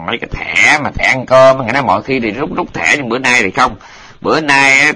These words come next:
thì xin cho mấy vị, mấy vị nào là lục thông thì mới lấy, còn mấy vị mà biết mình không phải lục thông thì đừng có đi, vì bữa nay cái chỗ này nó hơi đặc biệt nha, vì nó xa lắm, đi bằng thần thông." Rồi, bây giờ trở lại Ngài này. Cái vị này tên là Kunnathana.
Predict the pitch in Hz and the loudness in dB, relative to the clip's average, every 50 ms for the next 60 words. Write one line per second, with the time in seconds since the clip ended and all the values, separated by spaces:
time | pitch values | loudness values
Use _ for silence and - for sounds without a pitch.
0 | - - 120 104 101 98 98 135 127 131 127 123 123 131 123 135 143 143 151 135 | -4 -4 -4 -2 -2 -2 -4 -6 -6 -6 -6 -8 -8 -6 -4 -4 -2 -2 -2 -2
1 | 98 - 156 170 131 98 107 120 123 117 107 107 104 104 101 95 101 104 - - | -2 -2 -4 -2 0 0 0 0 2 0 0 0 0 -2 -4 -4 -4 -6 -2 0
2 | 139 120 123 127 - - 101 123 131 135 143 156 160 185 - - 123 101 123 151 | 0 0 0 0 -6 -8 -8 -6 -2 0 2 4 4 2 2 0 -4 -2 -2 -2
3 | 135 104 101 110 110 - 110 101 85 - 120 165 190 196 127 110 98 107 107 131 | 0 0 0 0 0 -2 -4 -6 -4 0 0 0 0 0 -2 -4 -4 -4 -4 -4
4 | 139 127 - - - 127 123 123 117 110 98 104 104 101 104 104 110 117 127 135 | -4 -4 -6 -8 -4 -4 -4 -4 -4 -8 -8 -8 -8 -8 -10 -10 -10 -8 -6 -4
5 | 120 117 107 - 127 139 139 139 127 113 95 117 123 104 110 139 139 135 127 117 | -4 -4 -4 -4 -4 -2 -2 -2 -2 -2 -4 -4 -6 -4 -6 -4 -2 0 0 -2
6 | 107 - - - - 87 110 113 113 113 127 123 110 - - - 113 113 107 - | -2 -4 -8 -6 -4 -4 -4 -4 -4 -4 -4 -2 -2 -4 -4 -4 -2 2 2 2
7 | - - - - _ _ _ - 101 127 139 143 131 104 - 101 107 107 120 - | 0 -2 -12 -20 _ _ _ -6 -2 0 0 2 0 0 -2 -6 -8 -8 -6 -2
8 | - 123 117 120 127 143 - 117 117 113 107 101 95 90 - - - 123 110 90 | 0 2 2 2 2 0 -2 -2 -6 -6 -6 -8 -12 -14 -4 0 0 0 0 -2
9 | - - _ - 85 85 76 - - - - - - - - - - - - - | -10 -18 _ -2 -2 -2 -2 -4 -12 -20 -20 -20 -20 -20 -20 -20 -20 -20 -20 -20
10 | - - - - - - 95 113 110 107 90 - - 85 113 131 113 90 90 95 | -20 -20 -20 -20 -12 -8 -6 -4 -2 -2 -4 -2 0 0 2 2 0 0 -2 -2
11 | 95 95 87 85 82 82 76 71 - - - - - - - - - - - _ | -2 -2 -4 -4 -4 -8 -8 -10 -12 -16 -20 -20 -20 -20 -20 -20 -20 -20 -20 _
12 | _ _ _ _ _ _ - 170 156 120 107 104 123 127 131 123 107 - - 131 | _ _ _ _ _ _ 2 2 4 4 4 4 4 4 4 2 0 0 2 2
13 | 131 135 135 131 127 120 110 107 98 95 92 - - _ 160 156 151 147 139 139 | 4 4 4 4 4 4 4 4 4 2 0 -2 -2 _ 2 4 4 4 4 2
14 | 135 147 151 - - 139 135 123 117 110 104 101 107 127 160 | 2 0 -2 -2 -4 -4 -2 0 0 0 0 0 0 -2 -2